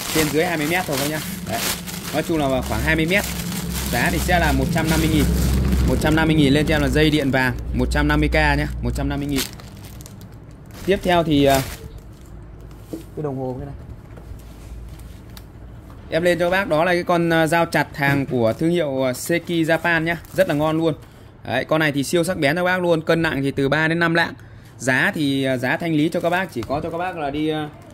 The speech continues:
một trăm tám mươi nghìn cho một con dao chặt này thôi. Một trăm tám mươi K các nhá, một trăm tám mươi nghìn cho con dao chặt như này. Đấy, sắc bén đẹp này, hàng của Nhật này, Japan chữ khắc chìm luôn. Con này dùng cực kỳ là ngon.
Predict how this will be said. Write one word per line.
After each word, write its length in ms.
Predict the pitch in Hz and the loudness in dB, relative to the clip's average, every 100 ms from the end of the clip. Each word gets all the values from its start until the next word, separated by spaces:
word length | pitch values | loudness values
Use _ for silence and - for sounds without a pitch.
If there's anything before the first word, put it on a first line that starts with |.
| - - - | -16 -12 -6
một 140 | 139 | -2
trăm 180 | 170 160 | 0 0
tám 220 | 151 151 | 0 -2
mươi 80 | 196 | 0
nghìn 180 | 165 147 | 0 -2
cho 80 | |
một 60 | 151 | -4
con 100 | 160 | -6
dao 140 | 160 156 | -4 -2
chặt 220 | 151 143 | -2 -4
này 80 | 139 | -6
thôi. 140 | 147 151 - - - - | -6 -8 -10 -18 -10 -6
Một 140 | 135 | -2
trăm 180 | 160 156 | 0 0
tám 180 | 131 165 | 0 -2
mươi 80 | |
K 40 | 190 | 2
các 240 | 170 151 156 | 2 0 -4
nhá, 100 | 165 - | -8 -8
một 120 | 135 | -8
trăm 160 | 127 151 | -6 -6
tám 200 | 143 139 | -4 -4
mươi 100 | 180 | -4
nghìn 120 | 151 | -4
cho 60 | 139 | -4
con 120 | 147 | -6
dao 140 | 147 147 | -6 -6
chặt 180 | 143 123 | -6 -6
như 60 | 143 | -6
này. 100 | 127 - - - - | -8 -10 -14 -14 -10
Đấy, 200 | 104 139 - | -2 -2 -2
sắc 240 | - 175 - | -4 -4 0
bén 220 | 131 175 | 0 2
đẹp 200 | 165 - | 2 0
này, 100 | 131 - - - | -4 -6 -14 -6
hàng 280 | 131 131 127 | -2 0 0
của 160 | 117 | 0
Nhật 240 | 117 139 135 | 2 2 0
này, 100 | 123 | 0
Japan 420 | 147 151 156 151 - | 0 0 0 0 0
chữ 160 | 185 | -2
khắc 140 | 185 190 | -2 -2
chìm 200 | - 135 | 0 2
luôn. 140 | 143 151 - | 2 0 -2
Con 60 | |
này 140 | 143 135 | -2 0
dùng 160 | 135 | 0
cực 200 | 131 135 | -2 -2
kỳ 160 | - 135 | -2 0
là 80 | 127 | 0
ngon. 240 | 135 156 | 0 -2